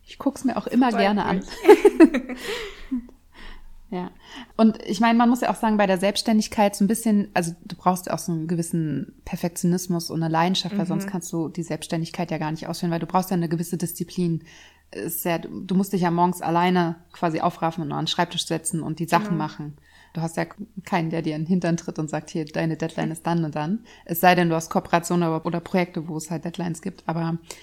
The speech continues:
Speaker 1: das finde ich auch immer so dieser schmale Grat, ne? Man ist ja eigentlich nie fertig mit der
Speaker 2: Mhm.
Speaker 1: Arbeit. Das kenne ich ja auch von mir. Bei mir ist natürlich nochmal ein bisschen anders durch die Kinder. Ich bin da natürlich ein bisschen fremdbestimmt, aber auch ich sitze halt dann abends, wenn die Kinder im Bett sind, wieder am Schreibtisch. Und ich denke mir, eigentlich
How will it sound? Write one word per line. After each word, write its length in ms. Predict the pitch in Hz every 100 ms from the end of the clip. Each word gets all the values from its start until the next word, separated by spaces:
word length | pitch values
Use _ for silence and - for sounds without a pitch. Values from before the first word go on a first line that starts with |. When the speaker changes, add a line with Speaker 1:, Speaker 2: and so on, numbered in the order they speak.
| - -
Speaker 1:
das 180 | 208 202
finde 140 | 233
ich 120 | 226
auch 100 | 208 214
immer 160 | 208
so 120 | 208 196
dieser 220 | 185 190
schmale 400 | - 196 180 185
Grat, 400 | 180 - 180 175 175
ne? 160 | 180 170
Man 180 | 180 185
ist 120 | 190
ja 100 | -
eigentlich 240 | 175 185 202
nie 120 | 196
fertig 320 | - 185 214
mit 100 | 180
der 80 | -
Speaker 2:
Mhm. 60 | -
Speaker 1:
Arbeit. 340 | 147 147 - _ _
Das 140 | 190 -
kenne 160 | 208
ich 60 | 190
ja 100 | 175
auch 60 | 170
von 160 | 180
mir. 260 | 180 185 165 - - -
Bei 80 | 202
mir 140 | 233
ist 80 | 262
natürlich 240 | 254 247
nochmal 180 | 233 226
ein 40 |
bisschen 180 | 202 -
anders 280 | - 208 226
durch 120 | 202
die 100 | -
Kinder. 340 | - 240 240 262
Ich 140 | 226
bin 80 | 196
da 100 | 196
natürlich 380 | 185 175 208 196
ein 40 |
bisschen 220 | 185 - 175
fremdbestimmt, 720 | 202 208 247 - 254 247 -
aber 380 | 185 180 180 -
auch 100 | 180 -
ich 200 | 196 -
sitze 260 | 185 190 185
halt 120 | 170
dann 140 | 170 165
abends, 340 | 190 180 180
wenn 80 | 175
die 60 | 170
Kinder 200 | 185 175
im 80 |
Bett 160 | 165 165
sind, 160 | 175 165
wieder 200 | 160 156
am 100 | 165
Schreibtisch. 560 | - 160 - 208 - - - - _ _ -
Und 100 | 185
ich 100 | 180
denke 160 | 180
mir, 80 | 185
eigentlich 320 | 165 180 -